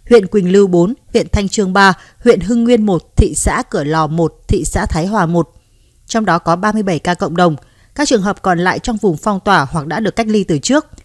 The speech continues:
Được biết, trong số năm mươi chín ca mắc mới ở Nghệ An, có mười sáu ca có triệu chứng, bốn mươi ba ca không có triệu chứng. Trong ba mươi bảy ca cộng đồng, đáng chú ý có mười lăm ca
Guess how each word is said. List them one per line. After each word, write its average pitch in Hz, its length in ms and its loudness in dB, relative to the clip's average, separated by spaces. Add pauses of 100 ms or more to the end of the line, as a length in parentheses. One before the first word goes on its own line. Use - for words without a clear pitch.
(380)
Được 202 140 2
biết, 269 240 0
trong 254 200 -2
số 185 220 0
năm 233 200 0
mươi 226 80 0
chín 185 240 0
ca 202 140 -2
mắc 190 220 -4
mới 185 180 2
ở 208 100 2
Nghệ 151 100 -6
An, 185 280 2 (320)
có 185 160 4
mười 233 220 0
sáu 175 240 0
ca 226 280 0
có 185 140 -4
triệu - 200 -2
chứng, 185 280 -2 (140)
bốn 165 120 0
mươi 220 100 -2
ba 202 160 -2
ca 180 240 -2
không 160 200 -6
có 165 100 -4
triệu 180 140 -2
chứng. 180 280 -2 (720)
Trong 277 220 -2
ba 269 100 0
mươi 254 120 -2
bảy 226 140 0
ca 196 160 -2
cộng 180 220 -4
đồng, 170 240 0
đáng 160 160 -4
chú 190 140 -2
ý 180 140 2
có 190 120 -2
mười 233 220 -2
lăm 214 240 -2
ca 233 240 -2